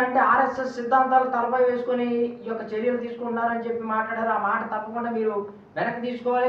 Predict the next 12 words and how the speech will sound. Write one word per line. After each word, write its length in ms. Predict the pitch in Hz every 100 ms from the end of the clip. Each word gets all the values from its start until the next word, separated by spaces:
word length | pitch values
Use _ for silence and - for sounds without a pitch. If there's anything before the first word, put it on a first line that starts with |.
| 247
క్షమాపణ 360 | 220 240 240 240
చెప్పాలని 420 | 240 233 233 226 220
భారతీయ 300 | 208 208 214 220
జనతా 200 | 220 226
పార్టీ 180 | 220 214 208
తాడేపల్లి 420 | 202 214 214 208
గురించి 200 | 202 202
శాఖ 160 | 196 196 202
తరఫున 260 | 190 180 180
మేము 140 | 175 175
డిమాండ్ 260 | 185 180 170
చేస్తా 220 | 156 127